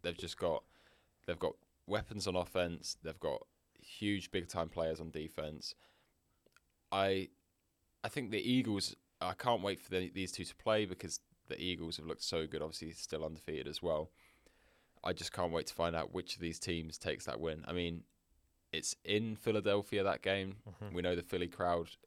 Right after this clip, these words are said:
Speaker 2: But it's gonna be a
Speaker 1: massive on their
Speaker 2: redemption game
Speaker 1: side.
Speaker 2: for forty-niners.
Speaker 1: Oh, yeah, they're gonna
Speaker 2: It's,
Speaker 1: go and
Speaker 2: Brock's gonna wanna make amends for what happened in the N F C Championship game.
Speaker 1: Yeah.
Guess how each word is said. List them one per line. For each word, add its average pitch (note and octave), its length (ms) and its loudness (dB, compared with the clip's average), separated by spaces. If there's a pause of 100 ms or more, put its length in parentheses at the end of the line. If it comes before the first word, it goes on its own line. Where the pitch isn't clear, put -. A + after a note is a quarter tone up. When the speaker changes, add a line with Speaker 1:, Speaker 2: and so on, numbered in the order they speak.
(440)
Speaker 2:
But A2 140 -2
it's F#2+ 100 2
gonna A2 160 4
be G2 60 6
a - 40 8
Speaker 1:
massive F#2+ 100 8
on F#2+ 100 6
their F#2+ 100 6
Speaker 2:
redemption E2 200 0
game F2 60 0
Speaker 1:
side. E2 360 2
Speaker 2:
for F2 80 -6
forty-niners. D2+ 560 -4
Speaker 1:
Oh, E2 200 4
yeah, D2 220 -2
they're E2+ 140 2
gonna D#2+ 160 -2
Speaker 2:
It's, D2+ 80 -6
Speaker 1:
go D2 120 2
and F2+ 420 -6
Speaker 2:
Brock's - 360 8
gonna G#2 180 4
wanna G2 260 6 (200)
make G2 300 4
amends F#2 320 0
for F#2+ 100 -4
what F2 120 2
happened F#2 260 0
in F2 100 -2
the F2+ 80 -2
N F2 80 -2
F F2 80 -4
C - 120 -10
Championship F2 460 -8
game. D#2+ 320 -2
Speaker 1:
Yeah. D2+ 160 0